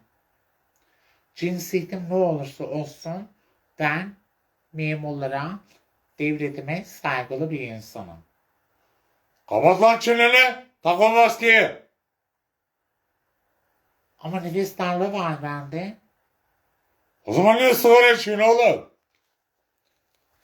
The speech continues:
Speaker 1: E, siz de kullanıyorsunuz. Aa,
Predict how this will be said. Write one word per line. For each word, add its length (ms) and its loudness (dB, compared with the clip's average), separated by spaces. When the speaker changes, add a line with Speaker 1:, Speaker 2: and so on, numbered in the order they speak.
Speaker 1:
E, 60 -12
siz 300 -8
de 100 -8
kullanıyorsunuz. 960 -8
Aa, 1120 -12